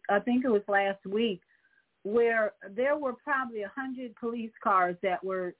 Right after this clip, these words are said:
were videoed on from a camera, uh, uh, above someone's, at someone's apartment, lined up at a mall, 'cause people saw, quote, "the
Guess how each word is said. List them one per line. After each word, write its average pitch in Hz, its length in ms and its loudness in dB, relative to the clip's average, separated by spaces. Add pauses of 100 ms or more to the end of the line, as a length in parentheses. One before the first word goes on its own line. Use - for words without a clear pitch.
were 185 260 -4
videoed 196 680 0 (160)
on 196 280 -4 (120)
from 202 200 0
a 175 80 -6
camera, 226 600 0
uh, 180 160 0 (200)
uh, 185 140 -2
above 190 380 0 (100)
someone's, 196 440 -6
at 170 180 -6
someone's 196 380 0
apartment, 175 580 -2 (420)
lined 233 500 -2
up 226 200 -4
at 196 120 -8
a 180 60 -8
mall, 196 640 -6 (100)
'cause 190 140 -14 (140)
people 262 400 -4 (100)
saw, 233 400 2 (120)
quote, 226 400 -4
"the 196 180 -6